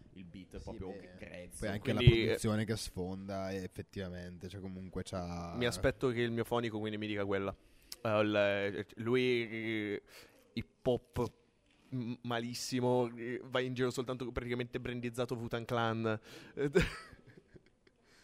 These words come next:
Speaker 2: Allora anche Temor forse.
Speaker 1: Anche quella si potrebbe piacergli. Eh, sì, beh, pro-, probabile, ecco, diciamo che quelle,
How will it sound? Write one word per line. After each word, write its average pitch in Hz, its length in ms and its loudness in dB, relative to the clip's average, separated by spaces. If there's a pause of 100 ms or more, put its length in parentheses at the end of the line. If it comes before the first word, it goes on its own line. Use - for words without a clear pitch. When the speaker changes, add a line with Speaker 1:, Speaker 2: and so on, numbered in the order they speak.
(100)
Speaker 2:
Allora 127 300 -8
anche 127 340 -10 (1040)
Temor 101 540 -14
forse. 92 440 -20 (500)
Speaker 1:
Anche 95 160 -18
quella 87 220 -8
si - 120 -16
potrebbe 87 340 -14
piacergli. 87 480 -10 (500)
Eh, 82 240 -14 (1600)
sì, 170 100 -12
beh, 87 120 -14
pro-, 87 240 -20
probabile, 87 500 -16
ecco, 90 140 -12
diciamo 101 240 -8
che 110 80 -4
quelle, 110 240 -6